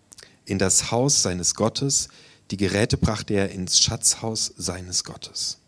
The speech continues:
Und der König befahl Aschpenas, dem obersten seiner Hofbeamten, er solle einige von den Söhnen Israels bringen,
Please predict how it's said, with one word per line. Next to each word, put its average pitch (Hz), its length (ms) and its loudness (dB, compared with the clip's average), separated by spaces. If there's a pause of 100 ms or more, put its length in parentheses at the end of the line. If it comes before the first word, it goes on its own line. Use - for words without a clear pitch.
(840)
Und 131 100 0
der 127 100 6
König 190 400 6
befahl 110 420 2
Aschpenas, 110 800 0
dem 98 160 -2
obersten 127 500 2
seiner 87 300 -2
Hofbeamten, 110 760 -4 (440)
er 139 80 4
solle 151 340 4
einige 175 500 2
von 123 200 -2
den 107 180 2
Söhnen 120 460 2
Israels 107 640 -2
bringen, 76 480 -4